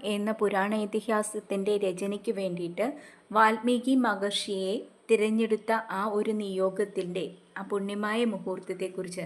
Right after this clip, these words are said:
നമുക്ക് ഇന്ന് നോക്കാം. താമസാ നദീ തീരത്തെ ആശ്രമത്തിൽ എത്തിച്ചേർന്ന നാരദ മഹർഷി വാൽമീകിയോട് രാമകഥ ആഖ്യാനം ചെയ്ത ശേഷം യാത്ര പറഞ്ഞിറങ്ങി. നാരദൻ പോയ ശേഷം വാൽമീകി രാമനെ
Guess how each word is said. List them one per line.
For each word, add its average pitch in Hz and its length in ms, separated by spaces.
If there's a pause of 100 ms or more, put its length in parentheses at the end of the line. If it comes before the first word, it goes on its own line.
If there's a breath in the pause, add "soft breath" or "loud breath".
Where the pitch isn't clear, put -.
(100)
നമുക്ക് 196 300
ഇന്ന് 180 320
നോക്കാം. 165 380 (2250 loud breath)
താമസാ 262 500
നദീ 269 340
തീരത്തെ 214 720
ആശ്രമത്തിൽ 220 680
എത്തിച്ചേർന്ന 233 840 (360)
നാരദ 214 400
മഹർഷി 214 760
വാൽമീകിയോട് 226 720
രാമകഥ 196 500
ആഖ്യാനം 208 560
ചെയ്ത 208 260
ശേഷം 190 500 (440 soft breath)
യാത്ര 240 440
പറഞ്ഞിറങ്ങി. 180 680 (460 loud breath)
നാരദൻ 196 460
പോയ 220 240
ശേഷം 226 400
വാൽമീകി 202 480
രാമനെ 185 400